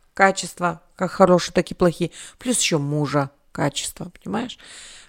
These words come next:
Раньше ведь не брали женщины у нас, м, фамилию мужа, оставались под своим эгрегором, под сво-, в своем роду, можно так сказать. Чаще всего обращаются с такой деликатной темой по ф-,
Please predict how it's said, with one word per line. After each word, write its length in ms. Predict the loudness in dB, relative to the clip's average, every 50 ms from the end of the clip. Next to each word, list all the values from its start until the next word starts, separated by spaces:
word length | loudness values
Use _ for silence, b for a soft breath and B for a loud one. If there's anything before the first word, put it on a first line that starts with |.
| B -6
Раньше 300 | -6 -4 -4 -2 0 0
ведь 200 | 0 0 0 -2
не 160 | -2 -2 -2 0
брали 420 | 0 0 2 2 0 0 0 -2
женщины 500 | -2 -2 -4 -4 -6 -8 -8 -8 -8 -8
у 40 | -6
нас, 380 | -6 -8 -8 -8 -10 -12 -14 -18 -18
м, 760 | -18 -16 -14 -14 -14 -14 -12 -14 -12 -14 -12 -14 -14 -16 -18 -14
фамилию 380 | -10 -8 -6 -6 -4 -4 -4 -6
мужа, 380 | -6 -6 -6 -8 -8 -8 -10 -10
оставались 480 | -12 -10 -8 -4 0 2 2 2 2 0
под 180 | -4 -6 -4 0
своим 260 | 0 2 2 2 0
эгрегором, 500 | -2 -2 -2 -2 -2 -4 -6 -8 -8 -10 b b b b b _ _
под 120 | -6 -4
сво-, 200 | 0 0 0 0
в 40 | 0 0
своем 340 | 6 8 8 8 8 8
роду, 420 | 8 8 8 8 8 6 4 4 2 _ _ _
можно 260 | -8 -8 -6 -6 -10 -10
так 200 | -10 -12 -12 -10
сказать. 320 | -10 -10 -8 -8 -10 -10 B B B B B B B B B B B B B B _
Чаще 480 | -8 -6 -4 -2 -2 -2 -2 -2 -4 -4
всего 340 | -4 -4 -4 -2 0 2 4
обращаются 680 | 4 2 0 -4 -4 -4 -2 -2 -2 -2 -2 -2 -6 -10
с 20 |
такой 420 | -10 -10 -10 -10 -6 -4 -2 -2 -2
деликатной 680 | -2 -4 -6 -6 -4 -2 -2 -2 -2 -2 -4 -6 -6
темой 480 | -6 -6 -4 -2 -2 0 0 0 0 0
по 140 | -2 -4
ф-, 60 | -6